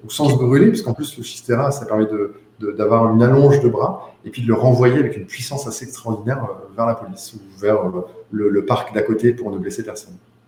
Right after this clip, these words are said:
Manifester, ça reste quelque chose de physique, de, de, de, de courageux, euh, et donc, euh, bah voilà, le, le sport, ça, ça incarne aussi ça, pour,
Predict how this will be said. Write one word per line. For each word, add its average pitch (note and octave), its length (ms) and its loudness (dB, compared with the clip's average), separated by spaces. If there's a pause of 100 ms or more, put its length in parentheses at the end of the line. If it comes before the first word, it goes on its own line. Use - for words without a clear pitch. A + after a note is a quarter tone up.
Manifester, C3 440 4
ça - 120 0
reste A2 140 -2
quelque - 100 -10
chose C#3 160 -4
de - 60 -4
physique, C#3+ 540 -8
de, G#2 320 0 (320)
de, G#2+ 160 -8
de, G2+ 340 -12
de - 80 -20
courageux, B2+ 760 0
euh, G2+ 360 0
et G#2+ 80 0
donc, C3+ 280 -2
euh, G#2 180 2
bah G2+ 100 2
voilà, B2+ 220 -2
le, G#2 180 -2
le G2+ 80 -8
sport, D3 360 -4
ça, - 180 -12 (100)
ça F#2+ 240 -8
incarne C3+ 260 -4
aussi B2 200 -8
ça, A2 180 -12
pour, - 240 -16